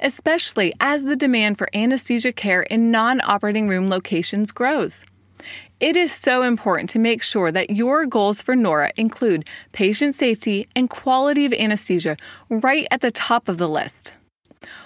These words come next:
What can anesthesia professionals do going forward?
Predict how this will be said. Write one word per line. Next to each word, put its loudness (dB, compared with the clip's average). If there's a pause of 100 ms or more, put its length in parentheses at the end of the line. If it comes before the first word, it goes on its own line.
(220)
What 2
can -2 (100)
anesthesia 2
professionals 0
do -2
going 2
forward? -2